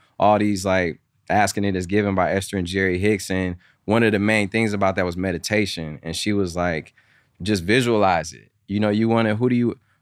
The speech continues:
visualize yourself on stage. Who do you wanna," you know, being signed to Ye, that was, like, my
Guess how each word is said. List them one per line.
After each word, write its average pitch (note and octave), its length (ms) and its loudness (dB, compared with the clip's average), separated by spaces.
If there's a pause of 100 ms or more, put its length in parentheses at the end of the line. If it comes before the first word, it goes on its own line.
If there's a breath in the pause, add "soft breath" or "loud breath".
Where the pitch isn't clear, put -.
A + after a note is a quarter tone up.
visualize A#2+ 480 4
yourself A2+ 340 -2
on A2 120 0
stage. A2+ 380 0
Who B2 100 -2
do A#2+ 60 0
you A#2 100 2
wanna," A2+ 220 0
you G#2+ 140 0
know, A2+ 280 2 (560)
being C3 280 4
signed C3 300 2
to A2 60 0
Ye, B2 300 4
that B2+ 140 4
was, C3+ 120 2
like, A#2 140 2
my G2+ 160 2